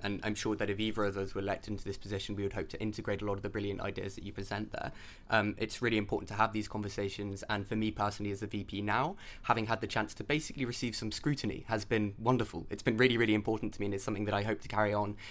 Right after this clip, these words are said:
and incorporate this feedback into the rest of my term here as V P. In terms of why you should vote for me then, Abby references experience. If you want experience, then it's someone who has worked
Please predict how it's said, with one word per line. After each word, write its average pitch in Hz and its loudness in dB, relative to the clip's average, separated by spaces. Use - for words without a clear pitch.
and 107 4
incorporate 104 4
this 107 2
feedback 98 2
into 101 -4
the 104 0
rest 104 0
of 98 -4
my 98 0
term 101 0
here 101 -2
as 98 -4
V 127 2
P. - -6
In 131 6
terms 170 6
of 151 2
why 135 10
you 120 8
should 107 -2
vote 104 4
for - -6
me 101 -2
then, - -6
Abby 160 6
references 123 2
experience. - -6
If 110 -2
you 120 2
want 135 6
experience, 110 4
then 107 4
it's - 0
someone 110 2
who 107 0
has 101 2
worked 98 2